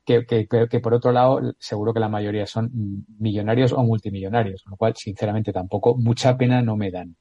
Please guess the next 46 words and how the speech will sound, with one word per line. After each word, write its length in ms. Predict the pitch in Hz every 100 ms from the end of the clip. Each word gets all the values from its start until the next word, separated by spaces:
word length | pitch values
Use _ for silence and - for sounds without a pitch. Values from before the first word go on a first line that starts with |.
| _
la 140 | - 90
verdad, 240 | 92 92
o 400 | 90 _ - _
sea, 180 | - 104
pena 260 | - 123 120
no 120 | 104
me 100 | 95
dan. 220 | 90 90 _ - - _
Están 320 | 110 - 110
ahí, 240 | 104 107 107
eh, 200 | - 127
caras 340 | 131 107 98
un 80 | 117
poco 220 | 107 110
tal, 160 | 101 117
con 280 | 113 101 110
la 120 | 101
famosa 400 | 101 101 110 110
imagen 300 | 107 107 107
esta 220 | 104 110
que, 180 | 101 104 - _
que 80 | 104
van 120 | 104
con 160 | 107
las 220 | 101 92 -
cajas, 420 | 110 - 104 98
¿no? 280 | 107 110 104
Eh, 200 | 98 98 _
cuando 220 | - 104
te 80 | 104
echan 160 | 107 117
en 40 |
Estados 260 | 117 120 -
Unidos 240 | 117 123
siempre 200 | 123 110
tienes 140 | 110 107
que 100 | 104
tener 140 | 107
una 180 | 107 95
caja 280 | - - 95
a 60 |
mano, 260 | 98 107 90
¿no? 140 | 107 -
<laughs> 680 | - - - - - - _
Eh, 340 | 98 98 101 101
entonces, 480 | 98 113 117 -